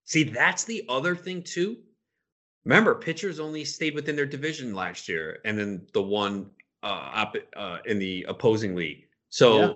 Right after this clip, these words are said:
Speaker 1: the, the Central opponents were so weak last year, like the A L Central. So when you look at those stats, you have,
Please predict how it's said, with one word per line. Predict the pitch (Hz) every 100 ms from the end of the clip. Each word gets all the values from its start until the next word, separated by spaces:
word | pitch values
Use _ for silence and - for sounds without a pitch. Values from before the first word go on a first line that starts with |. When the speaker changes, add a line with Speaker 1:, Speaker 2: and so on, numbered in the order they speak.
| -
Speaker 1:
the, | 117 110 -
the | 110
Central | - 123 143 147 104
opponents | - 117 104 95 -
were | 95
so | - 123
weak | 98 135 139
last | 90 92 -
year, | 92
like | 85 -
the | 90 104
A | 107
L | 120
Central. | - 131 123 151 170 - _ _ _
So | -
when | 117 113
you | 117
look | 143 139
at | 113
those | 120 113
stats, | - 156 170
you |
have, | 120